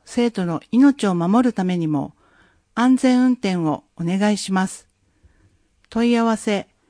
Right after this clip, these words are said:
十和田市交通安全母の会事務局、電話五一の六七八三。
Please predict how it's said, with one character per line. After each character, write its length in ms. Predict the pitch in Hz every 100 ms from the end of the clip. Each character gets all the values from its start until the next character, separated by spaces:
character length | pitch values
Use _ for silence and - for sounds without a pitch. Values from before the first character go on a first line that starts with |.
| _ _ _
十 120 | 226
和 160 | 254 277
田 120 | 285
市 300 | - 165 - -
交 240 | 240 240
通 320 | - 240 233 -
安 200 | 226 220
全 280 | 175 143 - _ _
母 320 | - 269 240 202
の 140 | 156
会 260 | - 185 147
事 60 | -
務 160 | 175 226
局、 440 | 190 175 151 139 - _ _ _ _ -
電 260 | 214 233 226
話 240 | 220 - _
五 280 | - 226 262
一 260 | 269 - 185
の 220 | 147 - _ _ -
六 320 | 180 - 247
七 240 | 269 247
八 280 | 170 170 -
三。 360 | - 190 160